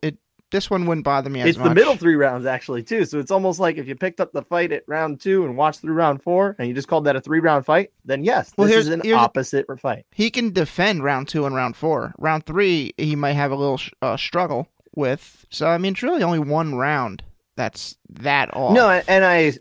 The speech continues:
Speaker 2: I agree, but, but again, it's more about the optics of the scenario rather than the actual way it happened. This is just not what judges want. They don't want to be in a situation where they look that much different than their peers, because the goal, again, is to get everybody kind of on the same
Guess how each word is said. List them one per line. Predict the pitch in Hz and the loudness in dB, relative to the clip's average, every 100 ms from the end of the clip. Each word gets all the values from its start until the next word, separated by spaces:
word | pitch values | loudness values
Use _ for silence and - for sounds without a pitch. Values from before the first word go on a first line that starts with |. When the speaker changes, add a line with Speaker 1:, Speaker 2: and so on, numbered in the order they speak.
| _ | _
Speaker 2:
I | 175 196 | 0 2
agree, | 170 120 160 127 | 2 2 2 2
but, | 104 127 139 120 123 | 0 -4 -4 -8 -18
but | 151 147 | -4 -2
again, | 147 143 139 | -2 -4 -8
it's | 131 - 147 | -10 -8 -2
more | 165 180 | 4 4
about | 160 151 120 | 6 2 2
the | 127 - | -10 -2
optics | 127 120 _ 143 - | -2 -2 _ -8 -4
of | 147 127 | -8 -6
the | 147 | -10
scenario | 156 151 147 151 156 151 | -6 -4 0 0 0 -4
rather | 127 123 120 117 | -2 0 0 -2
than | 117 120 113 | -4 -4 -4
the | 110 117 | -2 2
actual | 113 - 123 110 | 0 0 -4 -2
way | 107 117 | 0 0
it | 104 | -2
happened. | - 101 104 139 143 _ _ - | -4 -6 -4 -6 -6 _ _ -2
This | 151 | 0
is | 165 123 | 0 -4
just | 160 156 - | -4 -4 -2
not | 156 143 | -2 0
what | 147 107 | 0 0
judges | 135 135 139 | 0 2 0
want. | 131 160 104 | 2 2 2
They | 110 | 0
don't | 151 - | 0 0
want | 113 131 156 - | 0 2 2 0
to | 131 | -10
be | 107 123 120 110 | -6 -4 -4 -6
in | 117 | -8
a | 113 | -6
situation | 123 110 117 117 117 117 | -6 -6 -2 -2 -2 -4
where | 113 | -2
they | 113 | 0
look | 117 120 | 0 -2
that | - 120 | 0 0
much | 117 - | -2 -6
different | 113 - 104 | -8 -6 -8
than | 104 | -4
their | 101 | -6
peers, | - 95 92 | -6 -10 -10
because | 107 113 107 | -10 -6 -4
the | 113 | -4
goal, | 110 147 131 107 - _ _ _ | 2 4 6 2 -2 _ _ _
again, | 104 139 131 | -2 0 2
is | 110 101 - | -2 -8 -12
to | 98 | -14
get | 92 110 101 | -12 -8 -6
everybody | 107 104 107 | -4 -6 -8
kind | - 104 | -4 -2
of | 113 | 0
on | 107 113 | 0 -2
the | 113 | -4
same | - 110 113 113 | -2 0 0 -2